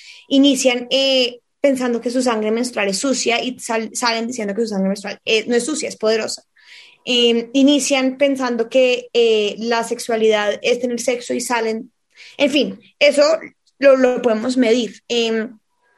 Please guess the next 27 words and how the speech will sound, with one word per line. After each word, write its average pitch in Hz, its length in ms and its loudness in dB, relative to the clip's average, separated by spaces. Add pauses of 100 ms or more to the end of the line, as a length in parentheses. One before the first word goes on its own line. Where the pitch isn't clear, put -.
(100)
en 269 140 4
términos 294 320 4
de 339 140 2
medir, 262 400 2
por 262 120 0
ejemplo, 254 380 0
la 254 160 -2
tasa 233 240 -4
del 220 80 2
embarazo 233 380 0
adolescente, 214 580 -2
eso 247 320 2
es 240 160 2
multicausal 254 1300 2 (160)
y 240 140 2
es 233 100 2
muy 269 460 4
complejo 277 920 0
de 285 180 2
medir 233 440 -4
y 254 120 0
hay 226 180 2
que 226 260 -2 (300)
tener 277 300 4
muchísimas 262 580 0
herramientas 226 560 -4
e, 240 240 -6